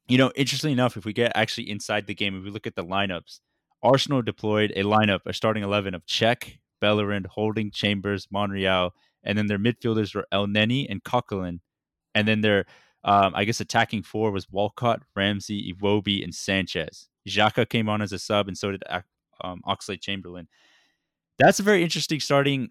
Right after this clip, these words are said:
eleven for Arsenal because, I mean, I look at that list <laughs> and, um, you know, most of those players I feel like are gone, but, you know,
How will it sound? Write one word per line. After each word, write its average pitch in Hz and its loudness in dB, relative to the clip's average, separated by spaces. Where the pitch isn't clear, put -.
eleven 113 2
for 101 -4
Arsenal 110 0
because, 101 -2
I 120 -2
mean, 117 4
I 110 6
look 135 2
at 170 0
that 98 4
list 113 2
<laughs> - -2
and, 147 4
um, 110 6
you 147 -4
know, 123 4
most 120 2
of 180 -2
those 131 2
players 120 4
I 107 4
feel 120 2
like 110 2
are 101 2
gone, 104 4
but, 98 4
you 110 -2
know, 87 -2